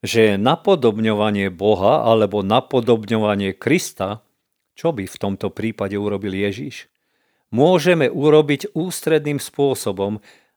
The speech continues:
akým uvažujeme v snahe o svetosť, cnosť alebo lásku.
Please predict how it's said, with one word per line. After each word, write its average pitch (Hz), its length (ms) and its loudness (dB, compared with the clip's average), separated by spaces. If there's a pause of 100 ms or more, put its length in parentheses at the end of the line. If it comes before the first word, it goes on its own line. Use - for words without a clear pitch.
akým 107 560 -2
uvažujeme 117 800 2
v - 60 -16
snahe 131 580 -4
o 120 80 -4
svetosť, - 720 -4 (480)
cnosť 123 560 -4 (640)
alebo 101 240 0
lásku. 104 480 2